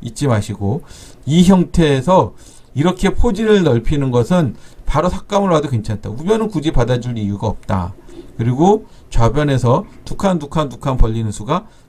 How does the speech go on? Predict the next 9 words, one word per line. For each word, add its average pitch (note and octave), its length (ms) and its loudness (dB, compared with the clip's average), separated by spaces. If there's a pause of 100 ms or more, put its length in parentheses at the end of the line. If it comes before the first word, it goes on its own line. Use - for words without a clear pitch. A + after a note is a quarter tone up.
의외로 C#3+ 440 0
큰 A#3 220 -6
곳이다. G2+ 580 -2 (320)
이런 B2 200 -2
거 B2+ 100 -2
기억하시면서 B2 960 0 (260)
지금 F3+ 320 2
이 D#3 120 0
포석에서 D#3 680 0